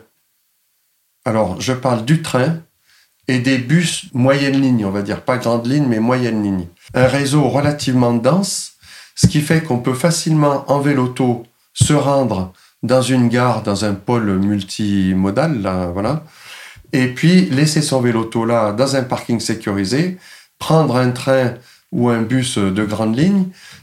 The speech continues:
et aller, euh, machin, et trouver dans les gares d'arrivée, dans les pôles multimodaux d'arrivée, des vélotos à louer. Et ça peut faire partie du billet de train ou du billet de bus aussi,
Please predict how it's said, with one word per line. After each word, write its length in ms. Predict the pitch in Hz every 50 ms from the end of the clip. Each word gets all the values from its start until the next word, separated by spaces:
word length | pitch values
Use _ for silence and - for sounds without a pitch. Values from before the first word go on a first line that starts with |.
| _ _ -
et 340 | - 131 120 117 117 120 117 -
aller, 360 | 131 127 131 135 135 131 120
euh, 160 | 110 104 104
machin, 380 | 101 110 110 - 165 190 202 - - - -
et 400 | - 202 190 160 131 - - - _ _ _ _ -
trouver 640 | - - 190 185 165 151 165 160 151 135 120 123 - - - - - - - - _ _ _ _ _ -
dans 180 | 135 135 147 151
les 200 | 151 143 139 123
gares 260 | 120 139 131 123 113
d'arrivée, 480 | 117 113 107 110 113 110 160 202 214
dans 140 | 175 139 120
les 100 | 117 117
pôles 240 | 113 113 151 147 139
multimodaux 680 | 135 127 123 117 - - 123 117 113 110 107 113 107 107
d'arrivée, 540 | 107 101 98 107 113 117 151 190 208 - - - - - - _ - -
des 160 | 120 156 180
vélotos 680 | 160 170 170 156 151 147 147 - - 143 139 127 - - -
à 80 | 170
louer. 320 | 175 143 120 120 165 226 240 - - _ _ _ _ _ _ _ _ - - - - _ -
Et 120 | - 131 127 131 - -
ça 160 | - - -
peut 180 | - - 156
faire 240 | - - 131 120 -
partie 320 | - 127 120 - - 123 117
du 140 | 107 101
billet 240 | 95 98 98 101 98
de 80 | 95 95
train 280 | - - 120 123 127 117
ou 100 | 101 95
du 140 | 92 101 95
billet 260 | 95 101 98 101 98
de 60 | 95
bus 260 | 95 101 98 92 -
aussi, 360 | 110 104 - - 214 220 214